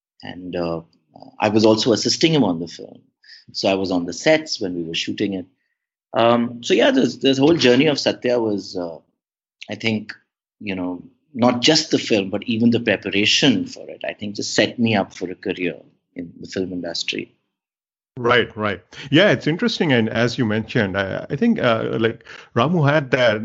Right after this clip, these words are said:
Speaker 2: um, kind of a halo around him, right? I mean, it's where all the cool kids used to hang out, like you said,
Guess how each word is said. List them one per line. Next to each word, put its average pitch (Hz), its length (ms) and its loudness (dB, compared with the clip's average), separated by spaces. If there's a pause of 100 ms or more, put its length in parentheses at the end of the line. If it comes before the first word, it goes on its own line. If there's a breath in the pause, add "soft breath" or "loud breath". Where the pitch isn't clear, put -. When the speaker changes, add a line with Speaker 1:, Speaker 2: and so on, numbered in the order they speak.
Speaker 2:
um, 95 440 -2 (100)
kind 110 180 0
of 104 140 -4
a 95 160 2
halo 110 420 4
around 95 300 4
him, 82 160 -8
right? 90 180 -6
I 90 60 2
mean, 90 160 -2
it's 92 240 -6
where 92 400 2
all 87 300 2
the 85 100 -2
cool 104 320 0
kids 85 340 -2
used 90 200 -4
to 90 80 -2
hang 87 180 -4
out, 82 180 -4
like 85 140 -2
you 85 140 -2
said, 82 340 -2